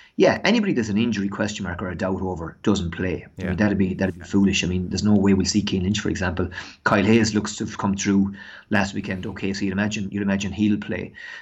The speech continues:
Speaker 1: Um, but other than that, uh, and if you're, if you're a Limerick player, Joe, like,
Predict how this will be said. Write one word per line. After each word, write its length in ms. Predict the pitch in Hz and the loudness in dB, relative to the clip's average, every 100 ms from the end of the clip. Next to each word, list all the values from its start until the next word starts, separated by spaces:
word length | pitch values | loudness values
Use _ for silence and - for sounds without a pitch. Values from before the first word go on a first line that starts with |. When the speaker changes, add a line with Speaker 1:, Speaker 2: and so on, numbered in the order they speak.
| - | 0
Speaker 1:
Um, 400 | 113 107 107 107 - | 4 4 2 -4 2
but 100 | 165 | 4
other 160 | 247 | 4
than 160 | 180 110 | 2 0
that, 340 | 117 120 - - _ - _ - | 0 0 -4 -14 _ -20 _ -4
uh, 220 | 107 104 101 139 | 0 0 0 0
and 80 | 160 | 0
if 80 | 160 | 2
you're, 180 | 240 | 2
if 160 | 160 147 | 2 2
you're 140 | 226 | 0
a 20 | 185 | 2
Limerick 240 | 143 110 | 0 0
player, 260 | 123 135 131 | 2 4 4
Joe, 320 | 113 98 98 - _ _ | 0 -4 -8 -20 _ _
like, 240 | 143 - | -4 -4